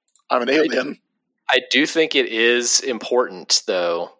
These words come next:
Speaker 2: to note that Superman looks like a dude.
Speaker 1: Superman does, specifically, he does look like a white man.
Speaker 2: He looks, he does, yeah, he doesn't just look like a dude. He looks like a white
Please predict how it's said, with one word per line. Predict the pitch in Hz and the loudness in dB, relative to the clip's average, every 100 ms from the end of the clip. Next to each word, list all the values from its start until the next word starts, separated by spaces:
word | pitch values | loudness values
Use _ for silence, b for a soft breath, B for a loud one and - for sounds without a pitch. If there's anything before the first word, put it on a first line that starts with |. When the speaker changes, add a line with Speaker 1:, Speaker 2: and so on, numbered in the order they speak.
| _ _ _ _ _ _ _ _ _ _ _ _ _ _ _ _ _ _ _ _ _ | _ _ _ _ _ _ _ _ _ _ _ _ _ _ _ _ _ _ _ _ _
Speaker 2:
to | - 135 | -2 0
note | 131 135 123 | 2 2 2
that | 117 113 | 0 0
Superman | - 135 135 143 131 | 2 0 2 0 2
looks | 127 131 | 2 2
like | 120 107 | 2 0
a | 95 | -2
dude. | 85 101 101 82 - B | -2 -2 -2 -4 -8 B
Speaker 1:
Superman | - 262 330 320 | 0 2 2 2
does, | 220 196 - | 2 -2 -4
specifically, | - - 185 202 - | -2 2 2 0 0
he | 247 190 | 0 2
does | 151 165 | 0 0
look | 165 | 0
like | 170 | 2
a | 196 | 2
white | 135 135 | 2 0
man. | 117 113 - _ _ _ _ _ _ _ | -2 -2 -6 _ _ _ _ _ _ _
Speaker 2:
He | 127 | 0
looks, | 147 156 - | 2 2 -2
he | - 160 | -4 0
does, | 196 | 2
yeah, | 185 | 4
he | 135 | 2
doesn't | 175 180 | 2 2
just | 135 | 0
look | 139 | 2
like | 123 | 0
a | 107 | 2
dude. | 113 92 - | 0 -2 -4
He | 151 | 0
looks | 156 | 2
like | 147 113 | 2 2
a | 90 | 0
white | 82 110 127 - | 2 0 2 -4